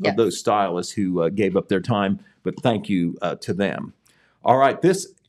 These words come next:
Speaker 2: is a back-to-school event that is occurring on Saturday, uh, here at Manpower Park in Jackson. Uh, the Jackson County Department of, of Job and Family Services, along with other agencies, including the Jackson County Health Department,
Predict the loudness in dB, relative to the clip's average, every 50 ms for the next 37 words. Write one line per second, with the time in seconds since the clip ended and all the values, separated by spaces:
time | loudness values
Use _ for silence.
0 | _ -2 0 2 2 2 2 4 2 2 2 -2 -6 -12 -8 -4 -2 0 0 0
1 | 0 0 -2 -2 -4 -4 -4 -2 -2 -2 -2 -4 -4 -2 -2 -2 -2 -4 -6 -8
2 | -8 -6 -2 0 0 2 2 0 0 -2 -4 -4 -6 -4 -4 -4 -4 -6 -8 -4
3 | 0 0 2 2 2 0 -2 -2 -4 -4 -4 -4 -6 _ _ _ _ _ _ _
4 | 0 2 2 2 2 0 2 2 2 2 2 0 0 0 0 0 -2 -2 -2 0
5 | 0 0 0 0 0 0 0 0 0 -2 -2 0 2 2 2 0 0 -4 -8 -12
6 | -12 -12 -14 _ _ _ _ _ _ _ 0 2 2 2 2 2 0 2 2 2
7 | 2 0 -4 -6 -4 -2 -2 -2 0 -2 -4 -2 0 2 0 2 0 -2 -4 -4
8 | -6 -8 -14 -6 -2 0 0 0 0 2 2 2 2 2 0 -2 -2 -2 0 0
9 | 0 0 -2 -2 0 0 0 0 0 -4 -8 -6 -6 -4 -2 -2 0 0 0 0
10 | 0 0 0 -2 0 0 0 2 2 0 0 -2 -2 -4 -4 -8 -10 -6 -6 -6
11 | -4 -6 -8 -10 -10 -6 -2 0 0 2 0 0 0 -2 -2 0 2 2 2 2
12 | 0 -6 -10 -6 -4 -4 -4 -4 -4 -4 -6 -6 -6 -6 -4 -2 -2 -2 0 -2
13 | -6